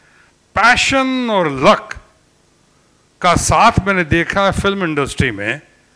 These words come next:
तो बहुत कम लोगों में देखा है, और एकदम उन पे समा जाता है।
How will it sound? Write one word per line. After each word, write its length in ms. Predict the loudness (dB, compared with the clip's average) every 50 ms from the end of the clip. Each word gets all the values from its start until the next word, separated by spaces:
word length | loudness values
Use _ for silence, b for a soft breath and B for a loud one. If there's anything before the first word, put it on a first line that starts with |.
| b b b b b b
तो 60 | -8
बहुत 440 | -4 -2 0 2 2 0 -2 -6 -4 0
कम 220 | 0 2 4 4
लोगों 220 | 4 4 4 2 2
में 160 | 0 0 0
देखा 340 | 0 -2 -2 -2 -2 -2 0
है, 300 | 0 -2 -4 -6 -8 -14 _ _ _ _ _ _ b b b b b b b b 2
और 100 | 2 2
एकदम 380 | 2 2 2 2 2 2 2
उन 80 | 0 -2
पे 220 | 0 0 0 0
समा 380 | 0 0 0 2 4 4 4 4
जाता 360 | 4 0 -2 -4 -6 -8 -10
है। 180 | -10 -12 -16